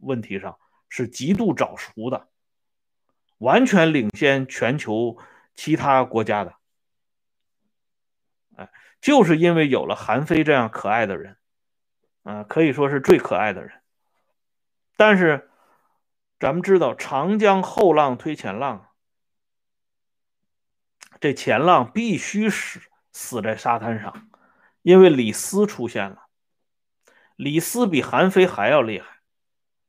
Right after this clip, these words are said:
李斯跟韩非唯一不同的是什么呢？韩非就是坐在屋子里发狠，啊，写文章，告诉这些君王们，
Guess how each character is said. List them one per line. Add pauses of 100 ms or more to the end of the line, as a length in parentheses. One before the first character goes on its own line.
(560)
李
斯
跟
韩
非 (960)
唯
一
不
同
的
是
什
么
呢？ (640)
韩
非 (100)
就
是
坐
在
屋
子
里
发
狠， (800)
啊， (280)
写
文
章， (540)
告
诉 (600)
这
些
君
王
们，